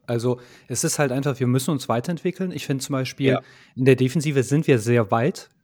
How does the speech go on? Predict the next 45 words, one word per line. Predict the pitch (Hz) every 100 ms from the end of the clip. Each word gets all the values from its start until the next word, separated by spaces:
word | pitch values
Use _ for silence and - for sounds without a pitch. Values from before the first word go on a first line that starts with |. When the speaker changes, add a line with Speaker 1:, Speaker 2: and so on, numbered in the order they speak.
| _
Speaker 1:
Also | 123 123 127 127
ich | 127
finde, | - 147 131 - - - - -
gegen | 120
Köln | 117 135 147 160 143
haben | 147
wir | 143
sehr | 143
gut | 147 143
be-, | 147 156 143
äh, |
bestehen | 139 - 143 139
können. | 139 135 139 - - _
Wir | 120
haben | 98 123
jetzt | 120 -
auch | 131 127
gegen | - 123
Hertha | 117 139 160
uns | 147 147 143
gut | - 147
gezeigt. | - 139 143 - - -
Und | 127 131 -
wenn | 139 147
wir | 139
diese | 139 135 131 120 -
Anfangsphase | 156 165 160 - - 123 -
gegen | 120 117
Freiburg | 147 165 143 -
rausnehmen, | 104 - 120 127 131
haben | 110
wir | 104
auch | 95
dann | 143 202 214
sehr | 123 120 110
gut | 110 117
verteidigt. | 113 - 104 104 101 _ - - -
Defensiv | 170 214 220 190 185
sind | 175
wir | 160 131
richtig | 160 - -
gut | 165
aufgestellt, | 170 - - 147 131
aber | 131 127
vorne, | - - 151 175 170